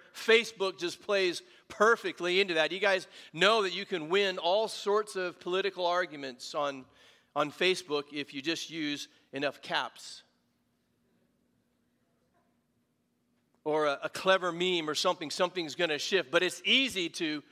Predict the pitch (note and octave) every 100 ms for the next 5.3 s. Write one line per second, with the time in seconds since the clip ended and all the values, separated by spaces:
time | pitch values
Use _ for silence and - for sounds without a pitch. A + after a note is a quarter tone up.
0 | - - - F#3 D#3+ F#3+ G#3+ E3 E3+ E3+
1 | G#3+ E3 E3 D#3 - D#3+ F#3 - G#3+ G3+
2 | G#3+ E3+ - - - - F3+ - F3+ -
3 | F#3 B3 B3+ G#3+ G#3 F#3+ G3 F#3+ F#3 -
4 | - - _ E3 D3+ D3+ C#3+ F3+ - -
5 | _ - E3